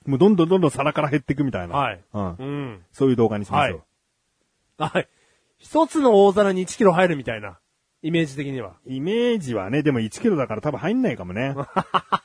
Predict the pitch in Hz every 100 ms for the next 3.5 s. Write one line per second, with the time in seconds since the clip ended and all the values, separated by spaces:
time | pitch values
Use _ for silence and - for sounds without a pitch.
0 | 190 - 185 - 190 - - - - -
1 | - 214 202 196 170 143 135 120 110 -
2 | 139 120 120 110 95 87 - 78 - 131
3 | 131 127 113 - 92